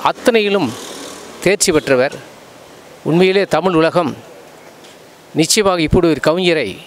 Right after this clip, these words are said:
இன்னொரு நூற்றாண்டுகள் நிச்சயமாக காண முடியாது. அப்படிப்பட்ட இலக்கியத்தில் அற்புதமான தமிழுக்கு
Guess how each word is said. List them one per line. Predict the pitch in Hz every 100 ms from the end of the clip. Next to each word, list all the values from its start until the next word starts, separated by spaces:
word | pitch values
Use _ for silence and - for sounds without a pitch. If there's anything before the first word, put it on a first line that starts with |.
| - -
இன்னொரு | 151 180 185 175 147
நூற்றாண்டுகள் | 190 180 185 160 127 - - - -
நிச்சயமாக | 143 - 160 143
காண | - 151
முடியாது. | 127 139 143 110 123 - - - - - -
அப்படிப்பட்ட | - 190 165 156 139 123 - - -
இலக்கியத்தில் | 139 202 - 208 180 156 110 - - - - - - - -
அற்புதமான | 127 - 202 196 202 202 151 104 - - - - -
தமிழுக்கு | - 175 220 220 185 135